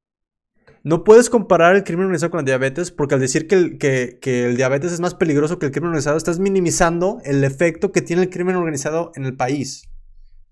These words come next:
Eso es lo, es lo, lo que a mí me frustra. Lo dice, "Ay, se llama casos de muerte",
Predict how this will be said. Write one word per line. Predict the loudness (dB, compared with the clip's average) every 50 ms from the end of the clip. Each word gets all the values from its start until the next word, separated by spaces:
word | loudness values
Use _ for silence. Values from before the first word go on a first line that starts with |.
| -20 _ _ _ _ _ _ _ -6
Eso | -4 0 2 2
es | 4
lo, | 4 2 2
es | 0 0
lo, | 0 2 2 2 2
lo | 0 -2
que | -2 -2
a |
mí | -4 -4 -4 -6
me | -6 -8
frustra. | -10 -10 -8 -8 -8 -8 -8 -10 -12 -12 -12 -14 -20 -20 -20 -20 -20 -20 -14 -4
Lo | 0 0
dice, | 2 2 2 2
"Ay, | 2 2 2 0 -6 -10 -20 _ -20 -20 -20 -20 -20 -20
se | -16 -8 -2 0
llama | 0 2 2 2 0 0
casos | 2 2 2 2 2 2
de | 2 0
muerte", | 0 0 -2 -4 -4 -4 -6 -6 -8 -8